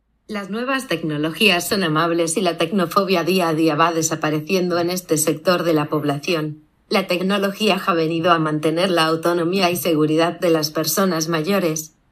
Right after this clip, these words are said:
Existe una gama de productos y dispositivos que resultan clave para que las personas puedan diseñar su propio plan de vida,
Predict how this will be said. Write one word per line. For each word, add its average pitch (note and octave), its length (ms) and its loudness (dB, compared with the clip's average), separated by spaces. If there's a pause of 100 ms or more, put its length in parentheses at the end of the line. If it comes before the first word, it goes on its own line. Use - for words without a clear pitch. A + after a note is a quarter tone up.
(140)
Existe A#3+ 480 0
una F#3+ 220 2
gama F#3+ 260 2
de E3+ 140 2
productos E3+ 600 -2
y F#3 100 2
dispositivos E3+ 840 -2
que F#3+ 140 2
resultan F3 580 0
clave F3+ 360 2
para E3 220 0
que D#3+ 120 0
las D3+ 160 -2
personas D#3+ 580 0
puedan E3+ 340 2
diseñar D#3 520 2
su D#3 200 -2
propio G3 360 -2
plan F#3 260 2
de F3+ 100 0
vida, D#3+ 420 -2